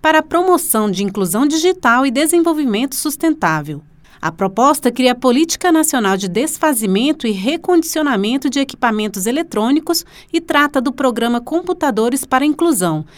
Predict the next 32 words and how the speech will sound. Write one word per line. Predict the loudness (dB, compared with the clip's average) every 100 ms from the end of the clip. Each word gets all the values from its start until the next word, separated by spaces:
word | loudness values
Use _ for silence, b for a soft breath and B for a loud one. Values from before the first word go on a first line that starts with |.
| b
que | 0 2
existe | 4 0 -2 -4
desde | -2 0 0 0
dois | 0 2
mil | 2
e | 2
quatro | 2 2 2 0 -6 B B
e, | 0 2
em | 4
dois | 2 2
mil | 4 2
e |
dezoito, | 2 -2 0 0 0 -2
foi | -2 0
autorizado | 0 0 -2 0 0 -2 -4
por | -6 -4
decreto | -4 -4 -4 -2 -2
do | 0
governo | 0 0 0 -2
federal | -4 -2 0 2 2 0 B B B
a | 2
receber | 4 4 2 2 2
equipamentos, | 2 0 0 2 2 0 0 -2 -4
peças | -6 -2 0 0 -2 -2
e | -2
componentes | -2 -2 0 0 2 0 -4
de | -8 -6
tecnologia | -4 0 2 4 2 0 -2 -2
da | -2
informação | -2 -2 -2 -2 -2 0 0
e | 0
comunicação | 0 2 0 0 -2 -2 0 0 -2